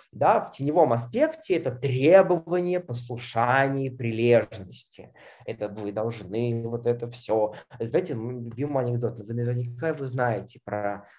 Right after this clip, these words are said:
про целибат. Ну, мы же переписывали святую книгу. Анекдот, притча, ничего личного, никакой из конфессий.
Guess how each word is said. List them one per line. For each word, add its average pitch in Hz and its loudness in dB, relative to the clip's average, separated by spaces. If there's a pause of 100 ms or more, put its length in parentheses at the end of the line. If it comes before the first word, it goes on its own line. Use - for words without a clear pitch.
(180)
про 117 -4
целибат. 123 -4 (760)
Ну, 120 0 (260)
мы 107 -14
же 95 -18
переписывали 123 -10
святую 123 -8
книгу. 104 -10 (180)
Анекдот, 110 -6 (160)
притча, 104 -8
ничего 101 -10
личного, 113 -8
никакой 101 -10
из 117 -10
конфессий. 98 -14